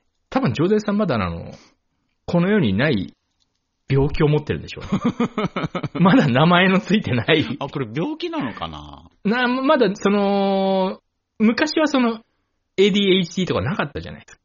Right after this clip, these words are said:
Speaker 2: そうっすね。
Speaker 1: だから病気ではなかったじゃないですか。
Speaker 2: うんうんうん。
Speaker 1: だから、ジョーデンさんも多分まだ世界にその、
Speaker 2: <laughs>
Speaker 1: 世界がまだ名前をつけてない。
Speaker 2: うんうん。
Speaker 1: うん。その、ダブリューエイチオーがまだ認めてない病気を持ってるのかもしれないですね。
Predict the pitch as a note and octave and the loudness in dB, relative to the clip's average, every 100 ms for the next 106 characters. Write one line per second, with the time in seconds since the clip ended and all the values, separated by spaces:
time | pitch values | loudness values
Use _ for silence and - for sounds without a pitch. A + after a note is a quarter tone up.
0 | _ - D#3 F2 - - E2+ C#2+ G3 F3 | _ -10 -8 -8 -14 -18 -18 -10 -2 0
1 | F#3 A#3 A3+ - C3 G#2 G2+ F#2+ F2 D2 | 2 2 2 2 2 0 -4 -6 -8 -12
2 | - - _ _ G#2 F2 - D2+ - D2 | -16 -20 _ _ -10 -10 -12 -18 -18 -18
3 | B1+ - - G#3 F3 F#3 - C#4 D4 C#4 | -18 -20 -6 -6 -2 2 6 6 4 2
4 | C4 D4 B3 C#3 E3 C4+ C#4 G3 - _ | 2 0 0 2 0 0 0 -2 -6 _
5 | - A3+ E3+ G#2+ F#2+ A2 G#2 G2+ F#2+ - | -4 0 2 2 -2 -4 -4 -4 -6 -10
6 | _ E3 - E3+ _ _ _ _ _ _ | _ -14 -14 -18 _ _ _ _ _ _
7 | _ _ _ - C4+ B3+ D#3+ D#3+ C#3 A#2 | _ _ _ -4 0 2 4 4 4 4
8 | D3 D#3+ D#3 D#3 C#3 E2 E2 D#2 D2+ - | 4 4 4 2 -4 -4 -6 -8 -12 -20
9 | - G2+ A#2 D#2+ E2 F#2 A2+ F#2+ F2 - | -20 -8 -8 -8 -10 -4 -2 -2 -6 -6
10 | B2 A2 D3+ F3 F3+ F3+ F3 E3 A2 A#2 | -4 0 0 2 2 2 2 0 2 -2
11 | F2 G#2 D3 D3 C#3+ C#3+ F2+ G2+ G2+ G2 | -2 -2 0 0 0 -2 -2 -2 -4 -4
12 | F#2+ G#2+ - E2 - D#3 - E2+ - - | -6 -8 -8 -8 -6 -8 -6 -10 -12 -12